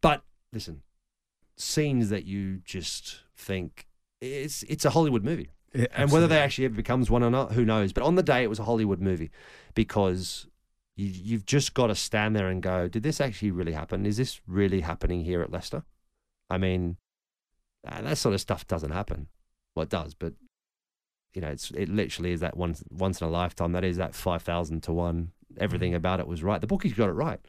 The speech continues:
Speaker 2: Absolutely.
Speaker 1: It was five thousand to one.
Speaker 2: Yeah.
Speaker 1: It just, just came in.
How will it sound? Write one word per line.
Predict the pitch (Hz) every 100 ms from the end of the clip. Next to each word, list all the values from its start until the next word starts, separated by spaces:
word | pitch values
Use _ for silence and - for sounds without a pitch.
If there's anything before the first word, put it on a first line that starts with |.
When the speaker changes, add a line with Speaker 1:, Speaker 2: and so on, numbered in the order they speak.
| -
Speaker 2:
Absolutely. | 113 - 123 139
Speaker 1:
It | 131
was | 165 170
five | 147 127
thousand | 107 101 160
to | 240
one. | 82
Speaker 2:
Yeah. | 76 _ _ -
Speaker 1:
It |
just, | 110 113 -
just | 113
came | - 123 110
in. | 175 95